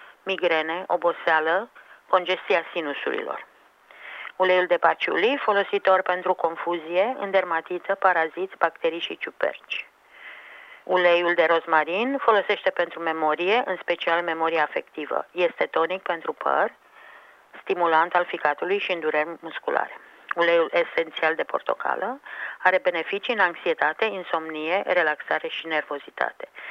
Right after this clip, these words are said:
Este antiseptic, antibiotic, tonic, sedativ, antispasmodic și diuretic. Uleiul esențial de titri sau pomul de ceai pentru infecții fungice, răni, lieturi, tăieturi, pișcături de insecte. Ca proprietăți,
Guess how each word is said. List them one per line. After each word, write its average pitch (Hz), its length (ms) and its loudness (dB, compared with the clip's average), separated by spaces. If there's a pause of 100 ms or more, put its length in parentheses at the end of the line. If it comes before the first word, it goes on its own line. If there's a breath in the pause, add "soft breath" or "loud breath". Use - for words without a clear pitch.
(180 loud breath)
Este - 280 0
antiseptic, 170 800 -2
antibiotic, 160 920 -2
tonic, 156 420 -2 (100)
sedativ, 165 580 -4
antispasmodic 165 920 -4
și - 140 -8
diuretic. - 760 -8 (680 loud breath)
Uleiul 196 280 6
esențial 185 460 4
de 175 120 2
titri 180 640 -2
sau 165 120 2
pomul 180 300 0
de 165 120 0
ceai 147 540 0
pentru 190 300 -4
infecții 170 480 -10
fungice, 160 720 -4 (460 loud breath)
răni, 165 460 0
lieturi, 170 640 -2
tăieturi, 165 760 -2
pișcături 165 540 -4
de 175 80 -2
insecte. - 600 -6 (200)
Ca 175 140 4
proprietăți, 165 680 -2